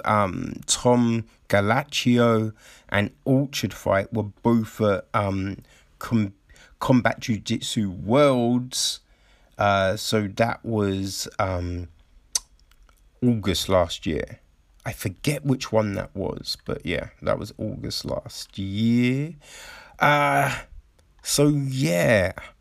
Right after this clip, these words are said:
I don't know. Like, Colvin, um, we know he's decent, right? We, you know what I mean? We know he is,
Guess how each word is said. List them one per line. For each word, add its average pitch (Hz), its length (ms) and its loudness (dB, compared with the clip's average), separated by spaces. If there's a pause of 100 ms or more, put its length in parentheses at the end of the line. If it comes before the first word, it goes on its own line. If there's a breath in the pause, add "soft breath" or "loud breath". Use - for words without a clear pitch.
(140)
I 143 80 2
don't 160 160 4
know. 127 280 4 (300)
Like, 147 340 4
Colvin, 160 680 2 (720 loud breath)
um, 135 520 6 (720)
we 160 140 4
know 185 200 8
he's 120 160 6
decent, - 540 2 (720)
right? 135 180 6
We, 131 140 2
you 120 320 2
know 123 80 2
what 127 60 4
I 131 40 4
mean? 131 160 2
We 120 120 0
know 110 540 2
he 101 680 -2
is, 95 240 -8